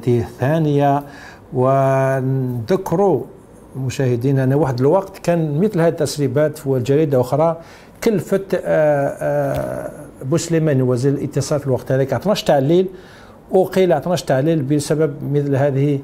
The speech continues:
التسريبات ومثل هذه المقالات. ولكن هذه المرة ثاني ربلوت كما يقولوا، ماشي مرة أخرى، ماشي واحدة، ماشي جوج، ماشي ثلاثة،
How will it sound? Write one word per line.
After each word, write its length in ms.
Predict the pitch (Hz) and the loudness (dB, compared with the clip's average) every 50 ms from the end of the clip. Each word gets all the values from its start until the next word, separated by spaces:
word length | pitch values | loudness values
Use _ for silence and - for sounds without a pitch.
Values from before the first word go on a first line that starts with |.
| - - - - - - - - - | -8 -14 -20 -20 -20 -20 -14 -6 -4
التسريبات 720 | 143 139 - 151 139 - 151 139 127 123 147 147 147 143 135 | -4 0 0 0 0 0 -2 -2 0 2 0 0 0 0 0
ومثل 260 | 135 147 143 143 131 | 0 0 0 0 0
هذه 160 | 127 127 127 | 2 2 2
المقالات. 500 | 123 127 123 123 - 120 98 101 - - | 2 0 -2 -2 -4 -6 -6 -6 -8 -8
ولكن 280 | 113 113 117 - 151 170 | -6 -6 -2 0 2 2
هذه 120 | 170 160 | 2 2
المرة 260 | 160 147 151 156 147 | 2 2 2 2 2
ثاني 320 | 143 - 147 135 143 147 143 143 - - - - - - 160 131 | 2 0 0 2 0 0 -2 -6 -14 -20 -20 -20 -20 -4 0 2
ربلوت 500 | 151 202 185 139 139 135 139 139 143 - | 4 4 4 4 2 2 0 -2 -2 -4
كما 160 | 143 139 135 | -4 -2 -2
يقولوا، 380 | 131 120 107 117 131 127 135 135 | -2 -2 -2 -2 0 0 0 0
ماشي 220 | 123 117 - 151 | -2 -2 -2 0
مرة 240 | 143 131 127 135 135 | 0 2 2 2 0
أخرى، 240 | - - - 151 147 | -2 -2 -2 -2 0
ماشي 280 | 139 131 - - 147 | -2 -4 -4 -4 -4
واحدة، 420 | 147 135 127 131 113 - - 135 139 | -4 -2 -4 -4 -6 -4 -4 -2 -2
ماشي 320 | 131 117 - - 135 131 | -2 -2 -2 -2 -2 0
جوج، 140 | 135 131 131 | 0 -2 -2
ماشي 200 | 120 113 - 139 | -4 -6 -6 -8
ثلاثة، 420 | - - 135 131 131 151 151 147 | -4 -2 -2 -2 0 0 0 0